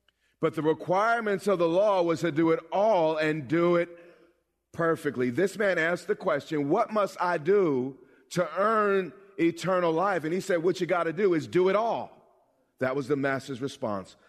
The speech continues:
Luke ten and twenty-nine. But he recognized there was a little bit of a rebuke in his statement.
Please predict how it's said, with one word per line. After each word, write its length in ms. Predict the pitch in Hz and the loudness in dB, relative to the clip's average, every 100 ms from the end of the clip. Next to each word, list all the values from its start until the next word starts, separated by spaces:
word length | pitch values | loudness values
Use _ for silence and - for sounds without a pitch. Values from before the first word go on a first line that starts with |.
| - | -8
Luke 220 | 127 156 | -4 -2
ten 180 | 156 143 | -2 -4
and 100 | 151 | -4
twenty-nine. 560 | 131 143 151 113 85 85 _ _ _ _ _ _ _ _ _ _ _ _ _ - | -4 -4 -2 -4 -6 -12 _ _ _ _ _ _ _ _ _ _ _ _ _ -2
But 120 | 160 | 0
he 120 | 175 | 0
recognized 840 | 165 185 202 214 180 165 160 151 | 2 2 0 -4 -2 0 0 0
there 80 | 151 | -2
was 120 | 131 | -2
a 40 | 156 | 0
little 220 | 175 165 | 0 0
bit 120 | 160 | -2
of 100 | 135 | 0
a 40 | |
rebuke 460 | 135 127 113 190 - | 0 0 -2 -4 -2
in 80 | 139 | -2
his 160 | 127 | -4
statement. 480 | - 160 180 120 104 | -2 -2 -2 -6 -8